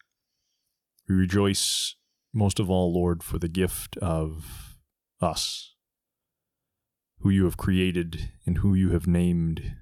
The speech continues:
very good. Help us, Lord, to trust that we are made by you, that we are made very good, that what you have made is beautiful and glorious and echoes the glory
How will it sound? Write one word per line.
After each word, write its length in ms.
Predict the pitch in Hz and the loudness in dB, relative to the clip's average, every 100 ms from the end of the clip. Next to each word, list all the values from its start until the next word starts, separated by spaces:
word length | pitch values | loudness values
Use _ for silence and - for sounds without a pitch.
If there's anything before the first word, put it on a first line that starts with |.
| - _ | -18 _
very 320 | 82 90 87 | -2 0 0
good. 360 | 82 85 78 - _ _ _ _ _ _ _ _ _ _ _ _ _ _ _ _ _ _ - | -2 -4 -6 -12 _ _ _ _ _ _ _ _ _ _ _ _ _ _ _ _ _ _ -2
Help 220 | 110 104 | 0 2
us, 280 | 98 - - | 0 0 -4
Lord, 240 | 110 101 85 | -2 -2 -2
to 80 | - | -4
trust 600 | - 98 - - - - _ | 0 0 0 -2 -4 -12 _
that 180 | - 92 | -4 0
we 140 | 104 104 | 2 4
are 160 | 95 | 4
made 540 | 92 92 87 85 85 - _ | 4 2 0 -2 -8 -12 _
by 240 | 101 95 92 | 0 2 2
you, 380 | 90 90 - - _ | 0 -2 -6 -10 _
that 100 | - | -4
we 160 | 98 104 | 2 4
are 160 | 92 | 4
made 560 | 98 95 92 90 82 - _ _ _ _ _ | 4 4 2 0 -2 -12 _ _ _ _ _
very 360 | 87 92 87 82 | 0 2 4 2
good, 340 | 87 80 80 - _ _ _ _ _ _ _ _ _ _ - | -2 -4 -8 -18 _ _ _ _ _ _ _ _ _ _ -4
that 100 | 90 | 2
what 220 | 110 107 | 2 2
you 100 | 101 | 2
have 180 | 87 85 | 2 2
made 380 | 92 98 95 92 | 2 2 2 0
is 140 | 90 | -2
beautiful 640 | 107 107 104 - 98 92 - | 0 2 2 0 0 0 -2
and 140 | 95 | -2
glorious 840 | 87 101 101 95 92 - - - - _ - | 0 2 4 2 2 0 -4 -6 -10 _ -4
and 180 | 92 87 - | -2 -2 -2
echoes 800 | 107 - 104 98 92 85 82 - - | -2 0 0 0 -2 -4 -6 -6 -8
the 60 | |
glory 800 | 104 101 98 92 92 92 80 _ | -2 2 4 4 2 0 -4 _